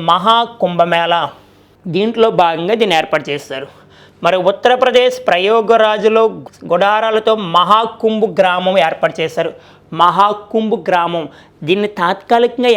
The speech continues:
ఏర్పాటు చేస్తారు ఆర్టిఫిషియల్ భాగంలో. దీన్నే ఏమంటారంటే టెంట్ సిటీ, టెంట్ సిటీ. ఈ మహాకుంభ్ గ్రామం ఏర్పాటు చేస్తున్నట్లు భారతీయ రైల్వే ఆహార విహార సంస్థ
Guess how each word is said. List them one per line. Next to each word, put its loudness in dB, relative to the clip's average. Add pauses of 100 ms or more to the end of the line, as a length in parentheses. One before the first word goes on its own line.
ఏర్పాటు -2
చేస్తారు -2 (160)
ఆర్టిఫిషియల్ -2 (120)
భాగంలో. -2 (340)
దీన్నే 2 (640)
ఏమంటారంటే -2
టెంట్ -2 (100)
సిటీ, 0 (300)
టెంట్ -2 (100)
సిటీ. -4 (720)
ఈ 0 (140)
మహాకుంభ్ 0 (100)
గ్రామం 0 (140)
ఏర్పాటు 0 (100)
చేస్తున్నట్లు -2 (120)
భారతీయ 0 (160)
రైల్వే 0 (280)
ఆహార 2 (320)
విహార 0 (200)
సంస్థ -8